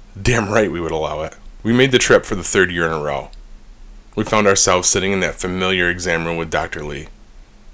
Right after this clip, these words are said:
She had a lot of papers for us to sign before we'd be allowed to do this final round of testing. She had concerns and needed to talk with us about what could come from this,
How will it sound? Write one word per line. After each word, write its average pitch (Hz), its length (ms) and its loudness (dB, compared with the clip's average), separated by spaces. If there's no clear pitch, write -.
She - 160 -2
had 107 80 4
a 104 40 4
lot 107 160 6
of 113 60 0
papers 98 280 -2
for 95 160 0
us 90 120 -2
to 90 60 -4
sign 82 320 0
before 87 260 -2
we'd 87 120 -2
be 85 80 -2
allowed 82 400 2
to 85 100 -8
do 85 140 -6
this 76 180 -6
final 80 300 -2
round 78 200 -6
of 76 100 -12
testing. - 460 -8
She - 200 2
had 107 120 4
concerns 95 460 2
and 92 100 -2
needed 85 280 -2
to 92 160 -2
talk 90 320 0
with 80 160 -4
us 85 160 0
about 78 360 -2
what 80 360 -4
could 85 120 -12
come 85 200 -4
from - 200 -12
this, - 360 -6